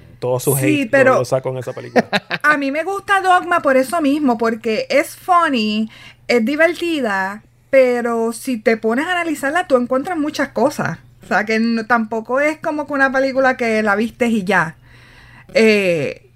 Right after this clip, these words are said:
Speaker 2: no sé, yo creo que Dogma, eh, sería como que la nota discordante de, de las películas que él ha hecho solamente por eso, porque toma un tema que puede ser bastante controversial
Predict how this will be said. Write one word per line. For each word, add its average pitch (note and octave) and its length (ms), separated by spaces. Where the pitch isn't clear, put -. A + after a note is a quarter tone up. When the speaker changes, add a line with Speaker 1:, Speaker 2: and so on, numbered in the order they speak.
Speaker 2:
no E4 220
sé, B3 160
yo A#3 120
creo D4 160
que D#4 120
Dogma, C#4+ 480
eh, B3+ 60
sería B3+ 260
como C4 240
que A3 500
la A#3 220
nota G#3+ 240
discordante C4 680
de, A#3 280
de G3+ 560
las G#3+ 320
películas A3 380
que D4 80
él C#4 60
ha C4+ 120
hecho C#4+ 180
solamente B3 540
por G#3 220
eso, A#3+ 260
porque G#3 240
toma G3+ 200
un C#4 120
tema C4 560
que B3 140
puede A3 180
ser C#4+ 200
bastante A3 540
controversial A#3+ 1040